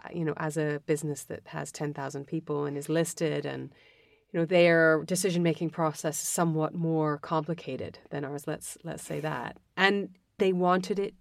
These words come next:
to be right. So what I love about where we're at now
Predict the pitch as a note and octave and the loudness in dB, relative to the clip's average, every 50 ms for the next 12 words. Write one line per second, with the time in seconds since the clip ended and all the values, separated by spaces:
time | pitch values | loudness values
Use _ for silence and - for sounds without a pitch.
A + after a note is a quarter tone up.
0 | _ - - F3 D3+ E3+ E3 D#3 D3+ D3+ D3+ C#3+ C#3+ C#3+ D#3 - _ _ _ _ | _ -8 -8 -6 -4 -4 -4 -4 -4 -4 -4 -4 -4 -6 -10 -14 _ _ _ _
1 | _ - - F#3+ F3+ E3+ F#3+ G#3+ A#3+ B3+ B3+ A#3+ A3+ G#3 G#3+ G#3 G3+ F#3+ F#3 F3+ | _ -6 0 0 2 6 6 8 10 10 10 8 8 8 8 8 8 8 4 0
2 | D#3 D3 - - - _ _ _ _ _ _ _ F3 F3 E3 E3 D#3 D3 D3+ D3+ | 0 0 -2 -4 -6 _ _ _ _ _ _ _ 2 4 4 4 4 2 0 -2
3 | D3 D3 D3+ D3+ - E3+ D3+ C#3+ C#3+ C3+ C#3+ D3+ | -2 -2 -4 -4 -6 -6 -6 -6 -6 -8 -10 -12